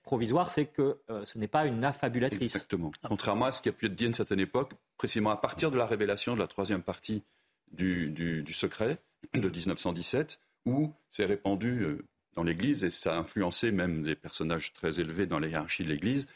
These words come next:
Speaker 2: une théorie selon laquelle il y avait un Fatima un et un Fatima deux. C'est un jésuite, le père Danis, qui avait lancé cette théorie. Fatima un, c'était tout ce qui avait été fait jusqu'à dix-neuf cent dix-sept, jusqu'à, au départ de Lucie de, de Fatima, si on veut. Puis ensuite, Fatima deux,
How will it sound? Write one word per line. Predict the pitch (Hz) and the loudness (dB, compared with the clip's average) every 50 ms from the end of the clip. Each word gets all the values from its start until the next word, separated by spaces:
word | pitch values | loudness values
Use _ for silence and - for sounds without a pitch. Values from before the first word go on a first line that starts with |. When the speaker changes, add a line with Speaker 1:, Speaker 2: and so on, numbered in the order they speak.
| - _ _ | -20 _ _
Speaker 2:
une | 87 82 | -4 -2
théorie | _ - 98 90 92 117 | _ 0 0 2 0 -2
selon | 123 - 95 90 87 87 | -2 0 0 0 2 2
laquelle | 87 85 82 - 104 98 | 0 0 0 0 0 0
il | |
y | 90 | 0
avait | 82 82 | 0 0
un | 82 | -2
Fatima | 80 - - 107 - 117 107 101 95 - - | 0 -2 -4 -2 0 0 2 2 2 0 0
un | 131 123 113 | -2 0 0
et | 101 82 | 0 -2
un | 78 | -2
Fatima | - - 113 - - 113 107 98 92 | -2 -4 -4 0 0 2 2 2 2
deux. | 95 120 135 151 147 - _ _ _ _ | 2 2 0 0 -2 -8 _ _ _ _
C'est | _ - 80 - - | _ -10 -10 -4 -2
un | 87 85 | -4 -2
jésuite, | 82 87 85 92 117 - - | 0 -2 0 0 -2 -2 -2
le | - 80 | -6 -4
père | _ 87 76 76 | _ -4 -2 0
Danis, | 82 90 90 104 113 107 - - - | 0 2 2 2 0 0 -4 -6 -6
qui | - | -4
avait | 73 73 | -4 -4
lancé | 76 78 78 - - 82 | -4 -4 -4 -6 -8 -8
cette | - - 78 _ | -8 -10 -10 _
théorie. | - 85 82 82 - 131 143 - - _ _ _ _ _ _ _ _ | 0 0 0 2 2 0 -2 -2 -8 _ _ _ _ _ _ _ _
Fatima | - 117 - - 120 113 110 113 131 | -2 -2 0 2 2 2 4 2 2
un, | 131 | 0
c'était | 123 - 101 - 110 | 0 -4 -2 -2 -2
tout | - - - | -2 0 -2
ce | - - | -2 0
qui | - | 0
avait | 127 113 117 | 0 0 0
été | 101 - - 117 107 | -4 0 -2 -2 -2
fait | - - 120 110 - - _ _ _ - | 2 2 2 2 2 -2 _ _ _ -2
jusqu'à | 104 139 139 - - 131 | -2 -2 0 2 0 0
dix-neuf | 113 113 113 107 101 - | 2 2 0 0 0 2
cent | - 110 | 0 0
dix-sept, | 98 107 101 - 135 135 139 - | 0 0 0 2 2 0 0 -4
jusqu'à, | - 104 110 - - - - - _ 104 98 90 85 - _ _ _ _ _ _ _ | -6 -4 -4 -4 -4 -6 -8 -4 _ 0 0 0 0 -4 _ _ _ _ _ _ _
au | 107 101 | 0 2
départ | 107 113 110 - 123 113 104 | 2 2 2 4 2 4 4
de | 101 | 2
Lucie | 101 104 101 - - 117 113 | 2 2 2 0 0 0 2
de, | 98 95 85 | 4 4 4
de | - 82 85 | 2 0 -2
Fatima, | - - 87 - - 90 101 127 151 | 0 -2 -2 0 0 0 2 2 0
si | - - 95 | 0 -2 -4
on | 90 | 0
veut. | 85 113 139 | 0 0 -2
Puis | 139 - 113 | 0 0 -2
ensuite, | 98 98 - - 139 139 - | 0 0 0 -2 -2 -4 -2
Fatima | - 120 107 - 123 107 104 101 | -4 -4 -2 0 2 2 2 2
deux, | 90 120 135 156 | 4 2 0 0